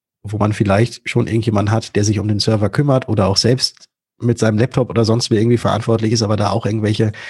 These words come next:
ja, äh, Personendaten und vielleicht auch sensible Daten irgendwo speichert. Ja, wenn, wenn da was passiert, ist halt, also ich, ich möchte mir den Schuh nicht anziehen und, äh, deswegen lieber auf die Profis setzen.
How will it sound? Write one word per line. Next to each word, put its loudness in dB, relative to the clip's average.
ja, 0
äh, -6
Personendaten 2
und -2
vielleicht 2
auch 0
sensible 2
Daten 0
irgendwo 0
speichert. 0
Ja, 0
wenn, -8
wenn -12
da -2
was 2
passiert, 0
ist -8
halt, -8
also -4
ich, -4
ich 0
möchte 2
mir 4
den 2
Schuh 2
nicht 2
anziehen 0
und, -2
äh, 2
deswegen 0
lieber 0
auf -2
die -4
Profis -4
setzen. -8